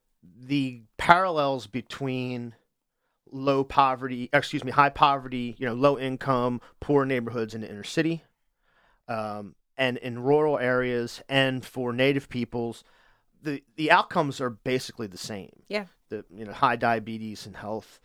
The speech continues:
Speaker 1: um, you know, maybe substance abuse, um, you know, alcoholism, all that stuff.
Speaker 2: Yeah.
Speaker 1: And, and yeah, it's, it's, uh, it's one of the, when your project like ours is to, is to, like,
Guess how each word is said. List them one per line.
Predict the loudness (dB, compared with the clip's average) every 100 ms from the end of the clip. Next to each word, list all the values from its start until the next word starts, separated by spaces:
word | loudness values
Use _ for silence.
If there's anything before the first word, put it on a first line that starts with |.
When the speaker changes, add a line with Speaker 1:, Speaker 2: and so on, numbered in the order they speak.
| _ -20
Speaker 1:
um, | -14 -12 -14 -16 _ _ _
you |
know, | -16
maybe | -16
substance | -4 -2 -2 -10
abuse, | -18 -16 -14 -12 -14 -18 -20 -20 _ _ _ -20
um, | -18 -18 -20 -20 _ _ _ _
you | -20
know, | -20 -20 _ _ _ _ _ _ _ _ _ _ _
alcoholism, | 0 0 -4 -8 -8 -10 -12 -12 -18 _ _ _ _ _ _ _ -20 _
all | 2 2
that | 0 -10
stuff. | -18 -20 -20 _
Speaker 2:
Yeah. | -16 -16 -20 _ _ _
Speaker 1:
And, | -4 -4 -4 -12 -20 _ -2
and | 0 4
yeah, | 4 4 2 0 -4
it's, | -6 -8 -8
it's, | -8 -4
uh, | -4 -2
it's | -6 -8
one | -2 2 4
of | 2 0
the, | -6 -4 -4 -10 _ _ _ _ _ _ _ _ _ _ _ _
when | 2
your | 2
project | 4 4 4 0 -4 -2
like | -2
ours | 2 2 2 0
is | -2 -4 -4
to, | -6 -6
is | -8
to, | -10 -6
like, | -6